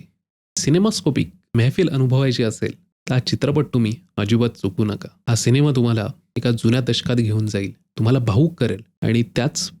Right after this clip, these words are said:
प्रकारे तुम्हाला काहीतरी मार्गदर्शन देखील करू, एक शेवट गोड करेल. या चित्रपटात कमतरता अशी मला कोणतीच जाणवली नाही, पण हा चित्रपट जो आहे ना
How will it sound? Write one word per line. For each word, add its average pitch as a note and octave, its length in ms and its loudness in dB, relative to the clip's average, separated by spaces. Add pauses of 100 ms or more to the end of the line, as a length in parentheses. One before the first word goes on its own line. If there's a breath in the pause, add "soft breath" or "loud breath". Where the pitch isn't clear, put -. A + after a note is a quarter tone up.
(140)
प्रकारे B2+ 420 -2 (200)
तुम्हाला D3+ 300 2
काहीतरी D#3 400 0
मार्गदर्शन D#3+ 720 2
देखील D3+ 260 0
करू, A#2 280 0 (400)
एक - 160 -4
शेवट C3 360 2
गोड A#2 220 2
करेल. - 260 -6 (480)
या C#3 140 0
चित्रपटात F#3+ 500 0 (500)
कमतरता E3+ 440 0
अशी F3+ 180 2
मला E3+ 140 4
कोणतीच C3 340 0
जाणवली A#2 420 2
नाही, G#2 200 -6 (260)
पण C#3+ 120 2
हा C3 120 2
चित्रपट D#3+ 520 0
जो B2+ 100 0
आहे A2+ 100 0
ना G2+ 100 -4